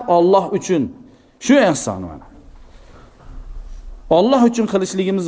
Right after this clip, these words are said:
bo'lsin hamma narsada. Lekin o'zimizda unaqa narsa yo'q, imkoniyat yo'q. Endi birovni oshini yeb qo'yganmiz, qilishim kerak degan narsa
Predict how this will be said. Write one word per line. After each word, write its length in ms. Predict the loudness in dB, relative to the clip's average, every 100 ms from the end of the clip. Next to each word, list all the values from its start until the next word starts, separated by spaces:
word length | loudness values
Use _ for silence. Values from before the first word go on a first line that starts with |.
| 0
bo'lsin 260 | 2 2
hamma 260 | 0 0 0
narsada. 400 | 0 -2 -8 -12 -16 -20 -20 -20 -20 -16 2
Lekin 340 | 4 4 2 2
o'zimizda 640 | 4 4 2 2 0 0
unaqa 320 | 0 -2 -2 -2
narsa 300 | -2 0 0 2
yo'q, 280 | 4 4 2 -8 -20 -20 _ 0
imkoniyat 800 | 2 4 4 2 2 -2 -2 -4 -2 4
yo'q. 300 | 6 4 0 -16 -20 -20 -20 -20 -16 -14 -2
Endi 220 | 2 4 4
birovni 320 | 4 4 6 4
oshini 260 | 2 -2 0
yeb 200 | -2 2
qo'yganmiz, 540 | 2 4 2 2 0 -2 -10 -14 -20 _ _ _
qilishim 400 | 0 2 2 2 2
kerak 400 | 4 4 4 2 -12 -18
degan 360 | -2 0 2 2
narsa 240 | 2 0